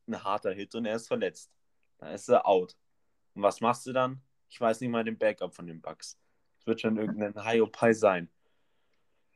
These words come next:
Deswegen sehe ich den Pick gut, weil Kyle Trask auch bei ein paar bestimmten Leuten teilweise in die Top fünf, Top vier Quarterbacks gesehen wurde,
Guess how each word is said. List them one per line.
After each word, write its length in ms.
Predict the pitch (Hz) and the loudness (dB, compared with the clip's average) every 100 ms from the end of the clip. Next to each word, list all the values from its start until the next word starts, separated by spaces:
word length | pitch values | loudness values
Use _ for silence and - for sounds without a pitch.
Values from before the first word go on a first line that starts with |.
| _ _ _ _ _ _ _ _ - - | _ _ _ _ _ _ _ _ -12 0
Deswegen 640 | 120 - 117 123 120 123 | 2 2 0 0 2 -2
sehe 480 | 107 110 120 123 - | 2 6 6 6 0
ich 400 | - 113 117 - - | 0 0 0 -4 -14
den 400 | 110 113 110 107 - | -2 2 2 -2 -2
Pick 300 | 127 117 _ _ _ _ _ _ - 127 | -2 -2 _ _ _ _ _ _ -20 0
gut, 320 | - 233 262 - | 8 10 8 4
weil 240 | 120 131 | 4 4
Kyle 260 | 120 131 120 | 4 0 0
Trask 460 | - 120 127 127 - _ _ _ _ - | 0 -4 -4 -8 -20 _ _ _ _ -6
auch 260 | 107 - - _ _ - | -4 -4 -10 _ _ -8
bei 240 | 104 104 | -6 -6
ein 100 | 98 | -8
paar 500 | - - 104 110 107 _ _ _ _ _ _ _ _ | -10 -4 0 0 -2 _ _ _ _ _ _ _ _
bestimmten 500 | - 110 - 120 117 | -12 -12 -6 -8 -2
Leuten 580 | 107 107 104 104 104 104 - - | 4 4 2 -6 -8 -10 -14 2
teilweise 380 | 101 98 95 | 6 6 4
in 40 | 98 | 0
die 120 | 90 | -8
Top 220 | - 98 | -4 -4
fünf, 360 | - - 110 - | -6 -10 -10 -10
Top 220 | - - | -4 -4
vier 400 | - - 120 113 | -4 -16 -6 -4
Quarterbacks 720 | 95 - 92 90 82 87 - - | -2 2 2 2 -4 -10 -10 -14
gesehen 460 | 87 82 90 87 | -12 -10 -10 -8
wurde, 420 | 85 92 95 85 | -4 0 2 0